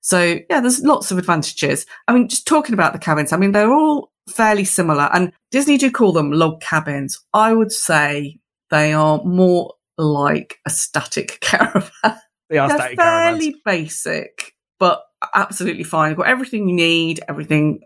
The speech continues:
Speaker 1: certainly when I stayed there, very nice and clean, um, everything in good working order, but they're not a luxury option.
Speaker 2: No, I mean, lots of people take it 'cause it's a budget option that they can bring their own food.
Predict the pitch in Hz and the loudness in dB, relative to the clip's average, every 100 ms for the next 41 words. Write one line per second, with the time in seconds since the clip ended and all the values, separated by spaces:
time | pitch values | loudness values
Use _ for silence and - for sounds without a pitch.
0 | - - 175 165 160 160 160 160 156 151 | -6 -2 0 2 0 0 -2 0 2 2
1 | 151 151 139 143 - 139 - 208 208 202 | 2 -2 -2 -4 -6 -6 0 2 2 2
2 | 196 196 - - - 156 151 151 147 - | 2 -2 -14 -16 -2 0 2 2 -2 -6
3 | 147 151 147 147 160 - 160 156 151 175 | -8 -4 -4 -2 -2 0 0 0 0 2
4 | 175 165 156 156 - _ 170 170 - _ | 2 2 2 0 -10 _ 0 0 -2 _
5 | - 180 185 190 185 - - 175 170 170 | -2 2 4 6 4 2 -2 -2 0 -2
6 | - - 147 147 - - - 151 147 - | -4 -6 -4 -4 -6 -8 -8 -6 -6 -10
7 | _ _ _ 285 254 226 233 233 220 - | _ _ _ 4 4 4 2 2 0 -4
8 | _ - 202 - - 202 190 190 - 180 | _ -4 0 0 0 -4 -4 -4 -2 -4
9 | 170 151 - 147 131 135 185 180 - 160 | -4 -8 -8 -8 -6 -2 0 0 -4 -6
10 | - 143 147 151 139 131 123 165 147 135 | -8 -6 -4 -4 -4 -2 0 0 2 0
11 | 127 113 - - 214 208 202 208 | -2 -4 -4 2 4 4 -2 -8